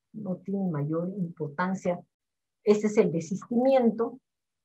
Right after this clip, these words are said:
o sea, dice, "El deudor tributario podrá desistirse de sus recursos en cualquier etapa del procedimiento".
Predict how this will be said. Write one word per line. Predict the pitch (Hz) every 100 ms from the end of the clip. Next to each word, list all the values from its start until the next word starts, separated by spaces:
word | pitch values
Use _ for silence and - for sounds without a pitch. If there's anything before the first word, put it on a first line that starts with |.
| -
o | 156
sea, | 185 180
dice, | 185 208
"El | 190
deudor | 165 156 156 202
tributario | 220 190 185 214 214 208
podrá | 160 170 196
desistirse | 208 208 - 220 220 214
de | 190 175
sus | 165
recursos | 147 - 196 190 202 175
en | 147
cualquier | 156 151 - 208
etapa | 202 190 190
del | 185 156
procedimiento". | 165 160 196 220 214 185 202 202